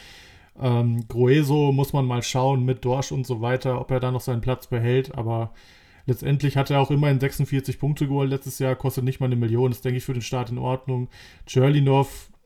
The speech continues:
ist bisher noch nicht über den Status des Talents rübergekommen, müssen wir mal schauen. Ja, und im Sturm sieht man halt auch, dass der gute Kollege, äh, Testspiele verfolgt, sich einliest, weil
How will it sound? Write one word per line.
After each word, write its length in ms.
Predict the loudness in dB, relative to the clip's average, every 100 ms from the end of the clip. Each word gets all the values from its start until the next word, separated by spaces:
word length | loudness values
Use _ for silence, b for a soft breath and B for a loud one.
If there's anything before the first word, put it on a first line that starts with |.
| _ _
ist 180 | -8 -4
bisher 240 | 0 2
noch 120 | 4
nicht 140 | 4 2
über 140 | 0
den 80 | 0
Status 320 | -2 -2 -2
des 140 | -4 -2
Talents 340 | 0 0 -2
rübergekommen, 560 | -2 0 -2 -2 -2 -2
müssen 200 | -2 -4
wir 60 |
mal 140 | -4 -4
schauen. 400 | -2 -2 -2 -6 B B B B
Ja, 140 | 2
und 180 | 2 2
im 220 | 2 0
Sturm 580 | -2 0 2 4 2 -2 -10 -20 _ _ _ _ -18 -2
sieht 260 | 2 2
man 160 | 4 2
halt 140 | 2
auch, 380 | 2 4 4 0
dass 200 | -6 -4
der 160 | -2 -2
gute 180 | -2 -2
Kollege, 720 | -2 0 2 2 2 0 -2
äh, 180 | -4 -4
Testspiele 440 | -2 -2 0 -2
verfolgt, 520 | 0 -2 0 2 2 0
sich 240 | -4 -2
einliest, 560 | 0 0 0 -4 -6 -6
weil 260 | -2 -4